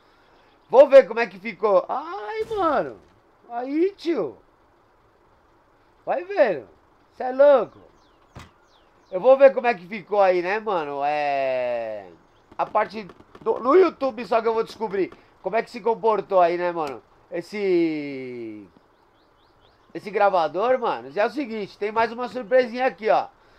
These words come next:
Eu instalei, mano, o turbo diesel na van, tio. Ela vai beber mais, mano, mais. Vocês tão ligados, né? Ó. Ah, alguém quer andar, mano.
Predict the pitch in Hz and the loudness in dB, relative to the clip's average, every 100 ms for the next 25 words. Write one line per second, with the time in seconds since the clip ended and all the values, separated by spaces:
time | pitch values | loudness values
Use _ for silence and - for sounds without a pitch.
0 | _ _ _ 185 247 - 233 185 208 262 | _ _ _ -2 0 4 4 4 4 4
1 | 247 196 151 196 - _ 202 254 - 269 | 4 -2 -4 -10 -20 _ -6 -6 -2 -2
2 | 262 294 233 262 254 262 254 269 226 220 | 2 0 0 -6 0 0 2 -2 0 0
3 | 220 220 - 165 117 - - 220 233 247 | 2 0 -2 -8 -8 -12 -6 -2 0 0
4 | 262 269 277 202 165 214 247 240 180 147 | -2 8 8 8 0 -2 -2 -4 -4 -4
5 | 175 240 160 - - - - - - - | -6 -4 -6 -12 -20 -20 -20 -20 -20 -20
6 | - 175 233 262 359 185 175 160 151 156 | -16 -6 -2 0 2 2 2 0 -6 -8
7 | 143 - - - - - - - - - | -12 -20 -20 -20 -20 -20 -20 -20 -20 -20
8 | - - 156 175 120 - - - - 139 | -20 -4 2 2 2 -6 -20 -20 -14 -4
9 | 151 175 180 175 165 175 175 180 170 220 | 0 2 2 2 2 0 0 -4 -2 0
10 | 247 180 160 156 151 123 | 0 2 2 0 -4 -10